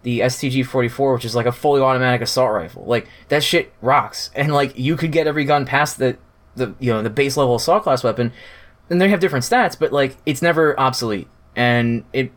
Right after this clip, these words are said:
really doesn't make you feel like anyone's just gonna cream you just 'cause they have levels, you know?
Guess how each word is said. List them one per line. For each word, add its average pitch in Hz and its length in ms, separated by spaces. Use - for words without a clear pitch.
really 147 240
doesn't 131 200
make 127 160
you 120 120
feel 120 400
like 107 180
anyone's 107 720
just 113 200
gonna 110 160
cream 110 300
you 98 80
just 98 180
'cause 101 140
they 101 80
have 98 160
levels, 90 340
you 104 80
know? 98 200